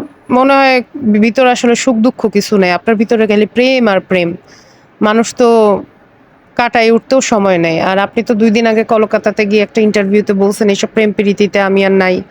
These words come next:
আমি এগুলো থেকে অনেক দূরে আছি।" এখন আপনার এগুলো যে কথার মধ্যেই সীমাবদ্ধ ছিল, এটা কে জানতো?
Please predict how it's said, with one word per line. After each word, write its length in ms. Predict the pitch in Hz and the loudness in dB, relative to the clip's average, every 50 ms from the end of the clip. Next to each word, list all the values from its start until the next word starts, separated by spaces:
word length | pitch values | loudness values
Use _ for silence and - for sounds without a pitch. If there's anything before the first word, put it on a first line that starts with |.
| - - - - _ _ _ _ _ - | -18 -20 -20 -20 _ _ _ _ _ -4
আমি 180 | 202 202 220 | -2 0 0
এগুলো 220 | 220 202 220 220 214 | 0 0 0 0 0
থেকে 220 | 190 233 190 214 | 0 -2 -2 0
অনেক 320 | 208 208 214 226 208 196 | 0 0 0 -2 -2 -2
দূরে 280 | 185 208 208 202 202 196 | 0 0 2 2 2 2
আছি।" 300 | 196 190 - - - 185 | 0 -2 -2 -2 -2 -2
এখন 240 | 185 190 - 220 208 | -2 -2 -2 -2 -2
আপনার 260 | 202 202 - 233 226 | -4 -4 -2 -2 0
এগুলো 240 | 226 208 214 233 233 | 0 2 2 0 0
যে 120 | 214 254 247 - | 0 -2 -2 -2
কথার 300 | 208 196 - - 240 254 | -2 -2 -2 0 0 0
মধ্যেই 320 | 262 277 240 226 302 311 | 2 0 0 0 0 0
সীমাবদ্ধ 540 | 302 - 302 285 277 262 254 254 220 220 247 | 0 2 0 0 2 2 0 0 0 -2 -2
ছিল, 240 | - - 254 220 214 | -2 -2 0 2 2
এটা 220 | 208 196 - 240 | 2 0 0 -2
কে 160 | 208 - 226 | -2 0 0
জানতো? 460 | 202 190 180 170 165 - - 175 196 | 0 0 -2 -2 -2 -4 -4 -4 -4